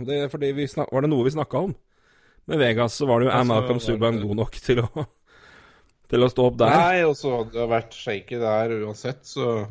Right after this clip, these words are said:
Speaker 1: Ja, ja, det er, eh, f-, Vegas, altså. Jeg er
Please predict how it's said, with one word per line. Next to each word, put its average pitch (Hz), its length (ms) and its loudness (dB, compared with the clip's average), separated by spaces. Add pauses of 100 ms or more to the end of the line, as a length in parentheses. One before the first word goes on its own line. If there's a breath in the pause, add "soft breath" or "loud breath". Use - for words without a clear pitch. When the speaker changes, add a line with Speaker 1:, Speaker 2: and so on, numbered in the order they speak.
(100)
Speaker 1:
Ja, 143 320 4
ja, - 200 -6
det 131 180 4
er, 339 380 4
eh, 285 560 0 (220)
f-, - 300 -10
Vegas, 101 560 0
altså. 143 200 0 (120)
Jeg 147 280 2
er 131 320 0